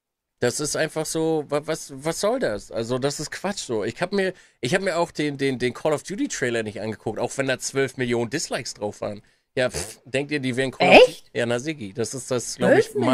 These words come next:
Speaker 1: meist,
Speaker 2: Dislike?
Speaker 1: meist gedislikte, ge-, gedislikedeste Video auf, äh, YouTube, glaub ich.
Speaker 2: Vom neuen? Das hab ich auch
Speaker 1: Ja,
Speaker 2: noch nicht
Speaker 1: ich glaub,
Speaker 2: gesehen.
Speaker 1: zwölf Millionen oder so. Aber das ist, das ist halt alles so ein Humbug und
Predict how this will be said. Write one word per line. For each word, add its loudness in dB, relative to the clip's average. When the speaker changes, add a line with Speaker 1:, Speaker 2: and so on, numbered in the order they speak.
Speaker 1:
meist, 4
Speaker 2:
Dislike? -2
Speaker 1:
meist 0
gedislikte, -2
ge-, -10
gedislikedeste -2
Video -2
auf, -10
äh, -4
YouTube, -12
glaub -6
ich. -12
Speaker 2:
Vom 2
neuen? 6
Das -20
hab -10
ich -2
auch 4
Speaker 1:
Ja, 6
Speaker 2:
noch 6
nicht 6
Speaker 1:
ich -16
glaub, -2
Speaker 2:
gesehen. 0
Speaker 1:
zwölf 0
Millionen 0
oder -2
so. -6
Aber 0
das -4
ist, -6
das 0
ist -6
halt -2
alles -4
so 4
ein -2
Humbug 0
und -4